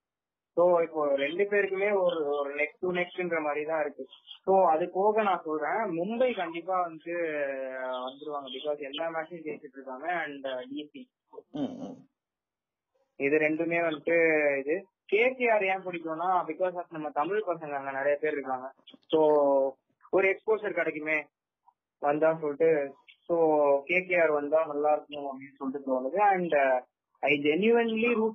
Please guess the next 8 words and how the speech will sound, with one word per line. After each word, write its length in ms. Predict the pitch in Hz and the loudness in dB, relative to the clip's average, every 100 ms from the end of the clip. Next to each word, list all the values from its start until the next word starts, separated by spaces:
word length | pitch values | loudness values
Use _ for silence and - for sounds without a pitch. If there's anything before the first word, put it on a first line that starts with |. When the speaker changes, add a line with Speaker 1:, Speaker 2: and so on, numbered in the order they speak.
| - | 0
Speaker 1:
for 220 | 180 160 | 0 0
this 220 | 156 - | -6 -8
team, 300 | 156 147 - | -6 -6 -6
ராஜஸ்தான் 500 | 139 160 170 170 143 | -4 -2 -4 -6 -4
ராயல்ஸ். 280 | 135 127 127 _ - - - | -4 -4 -6 _ -18 -18 -20
Speaker 2:
Okay. 240 | 180 160 143 | -12 -6 -2
Speaker 1:
Because, 340 | 156 185 190 190 | 2 4 2 0
uh, 480 | 156 135 131 127 | 0 2 2 0